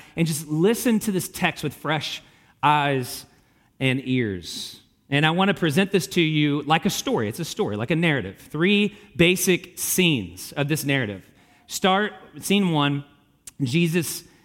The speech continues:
dismantling cultural barriers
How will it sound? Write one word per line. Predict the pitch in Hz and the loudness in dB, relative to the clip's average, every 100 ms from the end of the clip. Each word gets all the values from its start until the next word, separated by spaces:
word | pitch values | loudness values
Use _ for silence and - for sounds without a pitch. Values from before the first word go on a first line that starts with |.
| _ 120 | _ -4
dismantling | 160 - 160 165 196 190 208 202 190 | -2 0 0 2 2 0 0 0 0
cultural | - 175 - 175 139 | -4 -4 -2 -2 -2
barriers | 113 123 135 113 90 82 - - - | 0 0 0 0 -4 -10 -18 -18 -20